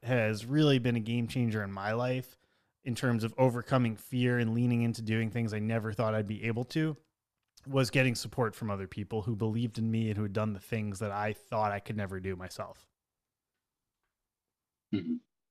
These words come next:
Speaker 1: Like, I, there were a couple different moments over the past year or two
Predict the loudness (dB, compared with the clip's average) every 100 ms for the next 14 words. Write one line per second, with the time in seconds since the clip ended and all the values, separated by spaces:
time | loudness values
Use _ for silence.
0 | _ _ -2 -2 2 2 4 2 2 2
1 | 2 0 2 0 0 0 2 4 4 2
2 | 0 -2 0 0 -2 0 2 2 2 2
3 | 2